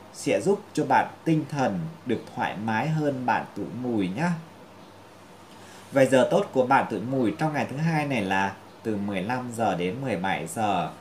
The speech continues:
quý nhân phù trợ, tuổi Mão, tuổi Ngọ. Tử vi ngày hai mươi bảy tháng bảy năm hai nghìn không trăm hai mươi, thứ hai của bạn tuổi Thân. Xem tử vi ngày thứ hai này với bạn tuổi Thân cho chúng ta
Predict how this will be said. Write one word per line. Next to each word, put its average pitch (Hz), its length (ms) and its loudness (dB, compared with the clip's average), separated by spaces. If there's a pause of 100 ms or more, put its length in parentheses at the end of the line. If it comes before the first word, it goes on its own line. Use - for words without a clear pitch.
(200)
quý 113 120 -2
nhân 151 280 0
phù 110 140 -4 (100)
trợ, 95 340 0 (360)
tuổi 98 140 -4 (100)
Mão, 101 380 -4 (320)
tuổi 90 180 -4 (100)
Ngọ. 113 360 0 (1700)
Tử 117 320 8
vi 165 180 4
ngày 127 160 4
hai 156 180 0
mươi 139 80 0
bảy 110 220 2
tháng 143 340 -2
bảy 123 240 2
năm 143 200 -2
hai 147 180 -2
nghìn 113 300 0
không 143 160 -4
trăm 143 140 -2
hai 143 180 -2
mươi, 139 480 2 (300)
thứ 160 80 -2
hai 165 320 2
của 110 200 -6
bạn 175 260 -2
tuổi 90 120 -4 (160)
Thân. 131 360 0 (960)
Xem 185 380 4
tử 113 220 4
vi 160 180 4
ngày 127 240 0
thứ 123 80 -4
hai 160 300 2
này 135 220 2
với 101 200 2
bạn 135 220 -2
tuổi 90 100 -4
Thân 143 400 -2 (400)
cho 165 320 6
chúng 139 180 -2
ta 156 240 0